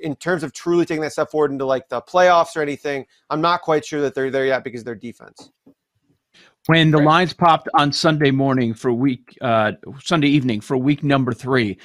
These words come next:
Speaker 2: what's the, what's the first thing that you bet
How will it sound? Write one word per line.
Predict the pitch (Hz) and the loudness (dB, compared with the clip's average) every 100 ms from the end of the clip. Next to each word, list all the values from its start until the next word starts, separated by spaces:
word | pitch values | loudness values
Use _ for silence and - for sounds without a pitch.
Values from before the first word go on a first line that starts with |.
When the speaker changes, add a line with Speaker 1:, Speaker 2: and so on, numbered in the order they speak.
| - - | -20 -2
Speaker 2:
what's | 135 156 - | 0 0 -4
the, | - 147 | -4 0
what's | 147 - | 0 0
the | 151 | -4
first | - 156 - - | -2 -2 -2 -2
thing | 156 147 | 0 2
that | 139 131 | 0 -2
you | 120 | -6
bet | 110 165 196 | -2 2 2